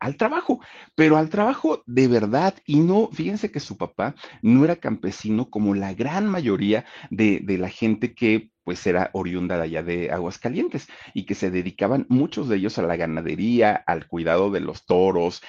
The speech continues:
pues, del ganado, básicamente, y también al campo. En el caso de, de la familia de David Reynoso, no, porque su papá, don Félix Reynoso, era un hombre que trabajaba en un circo.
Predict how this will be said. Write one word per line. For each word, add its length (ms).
pues, 220
del 160
ganado, 440
básicamente, 680
y 120
también 560
al 200
campo. 480
En 160
el 100
caso 340
de, 240
de 580
la 100
familia 560
de 160
David 280
Reynoso, 480
no, 300
porque 320
su 220
papá, 480
don 300
Félix 560
Reynoso, 680
era 420
un 240
hombre 520
que 100
trabajaba 540
en 80
un 120
circo. 720